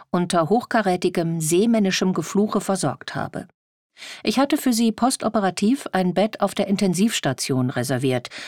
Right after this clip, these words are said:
denn aufgrund ihrer desolaten Blutwerte brauchte sie viele Blutkonserven und ließ sich dennoch kaum stabilisieren. Wenige Minuten vor Beendigung der O P kam der Anruf von der Intensiv. Man könne kein weiteres Bett belegen,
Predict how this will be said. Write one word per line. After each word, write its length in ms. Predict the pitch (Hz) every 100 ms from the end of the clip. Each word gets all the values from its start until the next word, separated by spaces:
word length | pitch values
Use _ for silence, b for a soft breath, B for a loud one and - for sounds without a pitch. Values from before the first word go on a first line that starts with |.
| B -
denn 140 | 151
aufgrund 460 | 156 135 - 180 185
ihrer 220 | 175 151
desolaten 580 | 147 147 143 165 180 147
Blutwerte 720 | 156 220 - 135 135 175 175
brauchte 400 | 156 156 190 208
sie 140 | 190
viele 280 | 180 196 220
Blutkonserven 840 | 202 226 220 180 147 143 135 135 139 B B B
und 140 | - 147
ließ 200 | 143 -
sich 200 | 139 -
dennoch 380 | 165 175 170 -
kaum 300 | 175 156 139
stabilisieren. 920 | - 139 143 147 143 180 160 139 151 _ _ _ _ _ _ _ B B B B
Wenige 320 | 208 277 294
Minuten 380 | 285 233 262 269
vor 180 | - 226
Beendigung 600 | 208 175 220 254 196 180
der 140 | 160 151
O 80 |
P 260 | 151 180 208
kam 260 | - 202 196
der 160 | 190
Anruf 420 | 175 180 180 175
von 220 | - 160 151
der 140 | 151
Intensiv. 800 | 131 135 160 - - - - - _ _
Man 200 | 180 190
könne 300 | - 254 208
kein 280 | 165 151 147
weiteres 440 | 135 131 143 135
Bett 240 | 131 117
belegen, 440 | - 131 139 160